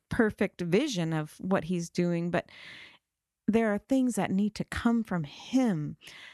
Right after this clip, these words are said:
uh, that can just totally change the way we view something significant in our lives, and probably al-, always will be significant in your life that your twin sister had this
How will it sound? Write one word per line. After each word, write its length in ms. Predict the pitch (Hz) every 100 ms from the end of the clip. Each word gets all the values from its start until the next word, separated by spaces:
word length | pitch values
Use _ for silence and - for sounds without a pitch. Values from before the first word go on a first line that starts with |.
| - _ -
uh, 100 | 185
that 240 | 170 - -
can 300 | - 208 202
just 280 | - 233 - _ _ _ _ _ _
totally 440 | - 285 302 294
change 440 | - - 233 233 208
the 140 | 202
way 180 | 196 190
we 160 | 185 175
view 340 | 165 202 214
something 580 | - 180 160 175 165 170 _ _
significant 760 | - - 185 202 196 202 180 -
in 140 | 180
our 160 | 190 202
lives, 320 | 277 233 170
and 140 | 190 - -
probably 540 | - 330 302 311 320 311
al-, 300 | 320 349 175 -
always 360 | 285 415 370 196
will 80 | 185
be 140 | 180
significant 680 | - 180 185 - - 180 -
in 140 | 175
your 160 | 165 165
life 320 | 160 151 -
that 260 | 185 170 - - - - - _ - -
your 580 | 185 175 170 160 165 - -
twin 240 | - 175 160
sister 420 | - 156 - 160
had 260 | 156 143
this 320 | 151 151 -